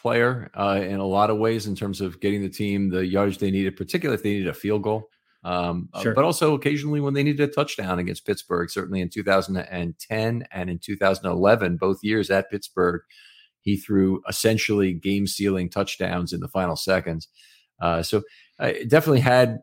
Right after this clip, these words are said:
Speaker 1: more of a record of a clutch quarterback than, uh, than probably a lot of people remember him for. Um, certainly the, a lot of the people who watched the later Flacco years when he wasn't that good, uh,
Speaker 2: Mm-hmm.
Speaker 1: I think they, their, their, their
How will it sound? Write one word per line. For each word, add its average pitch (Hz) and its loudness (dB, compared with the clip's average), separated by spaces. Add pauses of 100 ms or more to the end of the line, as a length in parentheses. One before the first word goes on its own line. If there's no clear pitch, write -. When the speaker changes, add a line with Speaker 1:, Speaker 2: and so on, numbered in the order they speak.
Speaker 1:
more 123 8
of 127 6
a 120 4
record 113 2
of 101 -2
a 98 0
clutch - -2
quarterback 98 2
than, 90 -2
uh, 85 0 (320)
than 95 -4
probably 107 0
a 95 2
lot 95 2
of 98 -4 (300)
people 123 -6
remember 98 0
him 127 0
for. 131 -2 (300)
Um, 92 -2
certainly 98 0
the, 92 0
a - -6
lot 104 4
of 101 -4
the - -14
people 101 -2
who 98 0
watched 95 2
the 90 -2
later 92 2
Flacco 101 0
years 92 -2
when 92 -2
he 95 0
wasn't 98 -2
that 82 -2
good, 87 0 (540)
uh, 87 2
Speaker 2:
Mm-hmm. - -10
Speaker 1:
I 98 -8
think 107 -6
they, 98 -2
their, 98 -4
their, 92 -4 (840)
their 98 -8